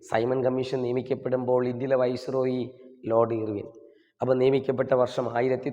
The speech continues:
തൊള്ളായിരത്തി ഇരുപത്തിയേഴ് നവംബർ ഇരുപത്തിയേഴ്. സൈമൺ കമ്മീഷൻ ഇന്ത്യയിലെത്തിയത് ആയിരത്തി തൊള്ളായിരത്തി ഇരുപത്തിയെട്ട് ഫെബ്രുവരി മാസം നാലാം തീയതി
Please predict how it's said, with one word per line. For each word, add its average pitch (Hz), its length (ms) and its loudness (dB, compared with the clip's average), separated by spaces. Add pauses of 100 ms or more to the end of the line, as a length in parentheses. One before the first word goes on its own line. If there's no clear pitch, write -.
തൊള്ളായിരത്തി 127 540 0
ഇരുപത്തിയേഴ് 123 680 0 (320)
നവംബർ 120 440 4
ഇരുപത്തിയേഴ്. 104 640 -2 (1040)
സൈമൺ 151 360 4
കമ്മീഷൻ 156 360 2 (180)
ഇന്ത്യയിലെത്തിയത് 143 680 0
ആയിരത്തി 135 400 0
തൊള്ളായിരത്തി 131 500 2
ഇരുപത്തിയെട്ട് 131 640 -2 (160)
ഫെബ്രുവരി 135 640 2
മാസം 123 320 -2 (180)
നാലാം 120 460 2
തീയതി 123 220 -2